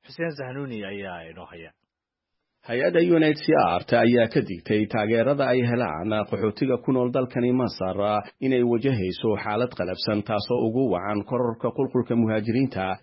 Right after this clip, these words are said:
Speaker 2: ee yimaada dalkani iyo inaysan kaafinaynin kaalmada loogu talagalay. Lalaasaha ka taagan dalka Yemen iyo dalalka Saxaraha Afrika ayaa ku qasbay qaxooti badan inay soo gaaraan dalkani Masar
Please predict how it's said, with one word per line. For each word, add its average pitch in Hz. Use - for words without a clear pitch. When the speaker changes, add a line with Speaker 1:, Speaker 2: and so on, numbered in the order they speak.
Speaker 2:
ee 123
yimaada 101
dalkani 104
iyo 123
inaysan 127
kaafinaynin 104
kaalmada 110
loogu 101
talagalay. 92
Lalaasaha 95
ka 117
taagan 107
dalka 120
Yemen 101
iyo 110
dalalka 120
Saxaraha 117
Afrika 104
ayaa 120
ku 156
qasbay 107
qaxooti 113
badan 104
inay 131
soo 123
gaaraan 107
dalkani 120
Masar 107